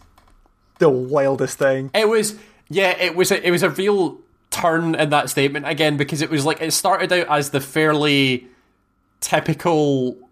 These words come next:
Speaker 2: like, Japanese developer statement that you would expect, where it's like, "We are thrilled that people are very excited by Resident Evil: The
Speaker 1: So,
Speaker 2: Village," and blah,
Speaker 1: so,
Speaker 2: you, blah, blah, blah, and all that, yeah.
Speaker 1: So also for context, like, it was, the statement was put out as, like, text image,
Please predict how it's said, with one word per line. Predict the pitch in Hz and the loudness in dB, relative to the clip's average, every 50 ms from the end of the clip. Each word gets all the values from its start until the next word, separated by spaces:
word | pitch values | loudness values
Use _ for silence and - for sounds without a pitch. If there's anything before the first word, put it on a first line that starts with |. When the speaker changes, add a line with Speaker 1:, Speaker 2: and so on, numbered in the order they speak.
| _ _ _ | _ _ _
Speaker 2:
like, | 160 151 135 - - - - | 0 0 0 0 -4 -10 -8
Japanese | 139 147 151 147 151 - 160 156 143 135 | -4 0 0 0 0 2 0 0 2 0
developer | 143 131 139 135 135 139 135 135 147 135 | 0 0 2 2 2 2 2 2 0 0
statement | 135 - 151 151 147 139 139 127 127 | 0 0 0 0 0 0 0 -2 -2
that | 120 | -2
you | 123 127 | 0 0
would | 127 127 | 0 0
expect, | 127 - - - - 143 139 139 139 - - | -2 -4 -6 -2 0 0 0 -2 -4 -4 -2
where | 131 120 | -2 -2
it's | 123 - - | -2 -4 -2
like, | 123 120 117 123 - - - - _ - - _ _ _ _ _ _ _ _ _ | -2 -2 -2 -2 -6 -12 -20 -20 _ -20 -20 _ _ _ _ _ _ _ _ _
"We | 135 139 170 185 | -2 0 0 2
are | 170 165 160 | 2 0 0
thrilled | - - 190 202 196 170 135 127 | -2 -2 0 0 0 0 0 0
that | 156 135 - - | 0 0 0 -2
people | 165 160 156 170 156 139 | -2 0 0 2 2 2
are | 135 135 | 2 2
very | 135 139 143 151 160 160 | 2 2 2 2 2 2
excited | 165 147 - - 165 165 160 143 143 135 123 - | 0 -2 -2 -2 0 0 0 2 0 -2 -2 0
by | - 135 127 131 135 131 127 123 123 123 - - _ _ _ _ _ _ _ - - - | 0 2 2 4 2 2 2 2 0 -2 -6 -14 _ _ _ _ _ _ _ -20 -6 -4
Resident | 139 131 139 139 135 151 147 151 | 0 2 2 2 0 -2 -4 -2
Evil: | 143 143 143 160 151 | 0 2 2 2 0
The | 143 131 | 0 0
Speaker 1:
So, | - 147 147 | 0 2 2
Speaker 2:
Village," | 151 147 135 123 120 110 107 131 | 2 4 4 2 2 0 0 2
and | 127 120 117 117 117 110 107 | 2 2 2 0 -4 -6 -2
blah, | - 139 127 | -2 -2 -2
Speaker 1:
so, | - - 143 | 0 0 0
Speaker 2:
you, | 143 147 139 | 0 0 -2
blah, | 135 131 120 147 143 147 | -4 -4 -2 0 2 2
blah, | 147 147 | 2 2
blah, | 147 151 143 131 123 | 2 2 2 2 2
and | 123 123 | 2 4
all | 127 127 | 4 4
that, | 120 113 101 127 | 2 0 -2 -2
yeah. | 131 113 104 | -2 0 2
Speaker 1:
So | 214 - | 2 2
also | 208 190 - 196 | 2 2 2 0
for | 180 160 | -2 0
context, | - 170 175 175 - 156 - 143 - 147 | 0 -2 -2 0 0 0 0 0 0 -2
like, | 143 135 - - | -2 -2 0 0
it | 156 151 | 0 0
was, | 151 151 131 - - - | 0 -2 -4 -6 -8 -14
the | 147 - 139 143 151 | -18 -12 -8 -6 -2
statement | - 190 202 190 190 | 0 0 0 0 -4
was | 190 - | -6 -4
put | - - 156 | -4 -2 0
out | 147 160 156 147 - | 2 2 2 0 0
as, | 139 143 147 139 123 | 0 0 0 0 0
like, | 135 135 135 127 - - | 0 0 0 0 -4 -8
text | - - 147 143 - - - - | -2 -2 -2 0 -2 -6 -6 -2
image, | 156 151 147 156 165 151 151 - - - - - - | -2 0 2 0 0 0 -2 -4 -4 -4 -6 -10 -14